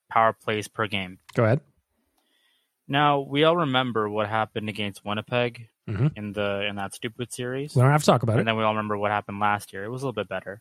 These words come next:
Speaker 2: Yep.
Speaker 1: With that being said, do you think that the Oilers are gonna get more power play opportunities than three point three five or less?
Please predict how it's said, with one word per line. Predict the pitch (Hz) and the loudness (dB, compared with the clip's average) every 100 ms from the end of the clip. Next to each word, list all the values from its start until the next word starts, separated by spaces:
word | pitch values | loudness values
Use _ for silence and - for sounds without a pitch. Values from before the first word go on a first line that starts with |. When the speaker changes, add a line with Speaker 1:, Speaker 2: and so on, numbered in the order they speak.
| _ | _
Speaker 2:
Yep. | 190 - _ _ _ _ _ _ _ _ _ _ _ _ - | 4 4 _ _ _ _ _ _ _ _ _ _ _ _ -6
Speaker 1:
With | 139 | 0
that | 160 175 - - | 2 2 0 -4
being | 135 120 | -2 -2
said, | 110 - - 117 92 104 143 - _ _ 120 113 | -2 -4 0 0 0 -6 -12 -18 _ _ -20 -10
do | 120 | -6
you | 190 175 | -6 -6
think | 147 139 | -6 -6
that | 127 | -6
the | 120 | -6
Oilers | 110 110 107 | -4 -4 -4
are | 107 | -6
gonna | 107 | -6
get | 104 98 - _ | -4 -4 -6 _
more | 104 104 104 110 117 | -14 -8 -2 -2 -2
power | - 120 | 2 0
play | 117 127 | 2 -2
opportunities | 120 135 123 135 135 135 143 135 | -2 -4 -8 -6 -6 -4 -6 -6
than | - 127 | -8 -8
three | - 127 | -8 -10
point | - 131 | -8 -8
three | 127 | -8
five | 120 127 131 151 139 - | -6 0 2 0 -2 -6
or | 110 107 | -4 -4
less? | 101 104 90 - - - | -2 -2 -2 -6 -12 -14